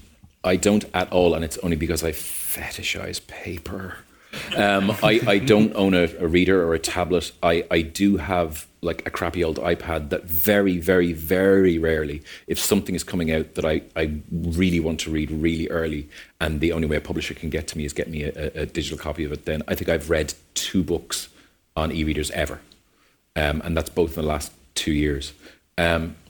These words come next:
I don't have anything against audiobooks. I, I sometimes find myself losing concentration, though, if I'm listening to, I find it happening with podcasts quite frequently. I listen to a lot of podcasts. So every now and then when you listen to a podcast, whether you're usually doing something else at the time, whether it's you're out and you're walking or you're driving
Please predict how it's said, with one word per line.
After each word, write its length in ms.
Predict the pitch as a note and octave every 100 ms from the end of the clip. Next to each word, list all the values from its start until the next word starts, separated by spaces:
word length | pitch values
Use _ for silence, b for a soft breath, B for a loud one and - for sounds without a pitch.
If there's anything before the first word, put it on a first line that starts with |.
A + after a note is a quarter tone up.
| -
I 40 | B2
don't 140 | D3
have 100 | A#2 -
anything 300 | G#2+ A2+ G#2+
against 640 | E2+ - G2 A#2 - - -
audiobooks. 640 | A2 G#2+ G2 A2 - - -
I, 180 | G#2 G2
I 60 | F#2+
sometimes 460 | F#2 A2+ G2+ G#2 F#2
find 180 | G2+
myself 260 | F#2+ F2+ E2+
losing 240 | F#2 E2+
concentration, 760 | E2+ F2 E2 F#2 - F2 - E2+
though, 120 | D#2+
if 140 | D#2+
I'm 120 | F2 E2
listening 300 | E2 D#2 D#2+
to, 60 | B
I 60 | B
find 160 | - C3
it 40 |
happening 180 | C3 F#2+
with 100 | E2+
podcasts 480 | - C3+ F#2 D#2 -
quite 160 | F2+
frequently. 340 | - G2+ E2+ E2+
I 40 |
listen 180 | G#2 -
to 80 | F2+
a 20 |
lot 100 | D#2+
of 80 | -
podcasts. 500 | F#2 - C2+ - - B B B
So 140 | - A#2+
every 260 | A2 A2
now 120 | F#2 F2
and 100 | F2
then 140 | F#2
when 100 | E2+
you 60 | D#2+
listen 220 | D#2 F#2
to 80 | D#2+
a 20 |
podcast, 540 | - E2+ - D#2+ -
whether 280 | F#2+ E2+ D#2+ B B B
you're 120 | A2+
usually 220 | C3 A#2+
doing 180 | G#2+ G2
something 300 | - F2+ F2+
else 200 | G2+ -
at 60 |
the 80 | G2
time, 260 | - G#2+ G2
whether 200 | G2 F2+
it's 120 | F2
you're 160 | G2+ F2+
out 160 | F#2
and 60 | F2
you're 100 | E2
walking 340 | E2+ F2 - E2+
or 60 |
you're 140 | E2+ E2+
driving 500 | F2 F2 F2 E2+